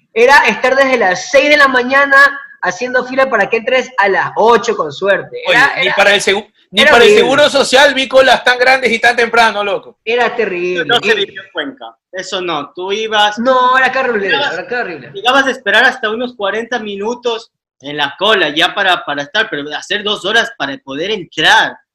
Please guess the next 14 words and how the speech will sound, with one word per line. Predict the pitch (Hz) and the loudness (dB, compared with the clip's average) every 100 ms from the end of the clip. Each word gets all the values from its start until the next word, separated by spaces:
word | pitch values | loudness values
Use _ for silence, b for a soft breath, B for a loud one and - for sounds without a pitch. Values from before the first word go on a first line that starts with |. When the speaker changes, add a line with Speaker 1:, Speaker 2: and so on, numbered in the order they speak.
| _ | _
Speaker 3:
No, | - 151 156 | -12 -6 -2
Speaker 1:
Para | 156 | 0
Speaker 3:
es | 151 | 0
Speaker 1:
poder | 156 156 170 | -2 -4 -6
entrar, | 156 156 139 | -6 -8 -8
sí. | - | -12
Speaker 3:
mira, | 214 | -8
mira | 214 233 | -2 0
las | 214 170 | 0 -2
diferencias | 165 - 165 196 196 175 | -6 -4 -2 -2 -4 -8
en | 160 | -10
lo | 147 139 | -10 -12
que | 143 | -18
estábamos. | - 196 185 131 117 | -2 2 2 0 -8